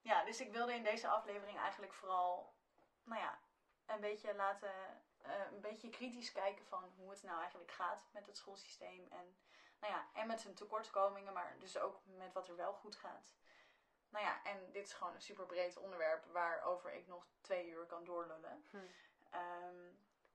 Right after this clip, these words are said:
Speaker 1: maar ja, ik hoop gewoon dat er dus meer ruimte komt voor persoonlijke ontwikkeling en ja, meer verschillende leervormen en stijlen en intelligenties en individuele aandacht. Maar, ehm,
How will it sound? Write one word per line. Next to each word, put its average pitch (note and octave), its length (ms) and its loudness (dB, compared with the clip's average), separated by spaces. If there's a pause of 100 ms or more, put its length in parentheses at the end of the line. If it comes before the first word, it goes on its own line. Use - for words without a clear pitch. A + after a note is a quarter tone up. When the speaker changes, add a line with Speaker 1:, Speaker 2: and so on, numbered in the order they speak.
(120)
Speaker 1:
maar A3 140 4
ja, F#3+ 180 8
ik G3 100 -4
hoop G#3+ 280 6
gewoon G#3 240 4
dat G3+ 140 4
er F#3+ 200 0
dus G3 160 -8
meer F#3+ 400 -8
ruimte G#3 400 2
komt F#3 260 -12
voor F#3+ 160 -8
persoonlijke G3+ 400 -4
ontwikkeling F3 680 -10
en F3 280 -10 (600)
ja, - 240 -2 (120)
meer G3 480 -2 (160)
verschillende G#3 500 -10
leervormen F#3+ 680 -6
en G3 140 -10
stijlen F#3 500 -4
en F3+ 220 -6
intelligenties F#3+ 920 -14
en F#3 320 -16 (680)
individuele G#3 680 -2
aandacht. G3+ 560 2
Maar, F#3+ 320 -8
ehm, F#3 180 -12